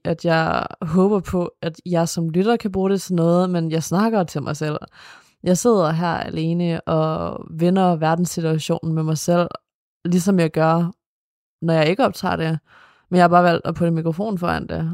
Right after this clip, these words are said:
og måske forklare det en lille smule mere, så I faktisk kan være lidt mere med,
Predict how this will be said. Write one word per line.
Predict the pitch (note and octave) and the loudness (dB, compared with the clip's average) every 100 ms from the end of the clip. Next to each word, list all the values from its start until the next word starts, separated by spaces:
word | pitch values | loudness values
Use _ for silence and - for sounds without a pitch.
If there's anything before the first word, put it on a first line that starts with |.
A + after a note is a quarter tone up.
| - | -2
og | |
måske | E3 D#3 E3+ | -4 -2 -6
forklare | D#3+ - G#3 F#3+ | -8 0 2 2
det | D#3+ | 0
en | D#3 | -4
lille | D#3 D#3+ | -4 -8
smule | - E3+ E3+ | -8 -8 -6
mere, | E3 F3 E3 D3+ | -6 -4 -6 -6
så | - D#3+ | -6 -4
I | D#3+ | -4
faktisk | D#3+ - E3 - | -6 -8 -10 -6
kan | |
være | D#3+ D3+ | -6 -4
lidt | D#3+ E3 | -6 -4
mere | D#3+ | -2
med, | D#3+ D#3 D#3 | 0 0 0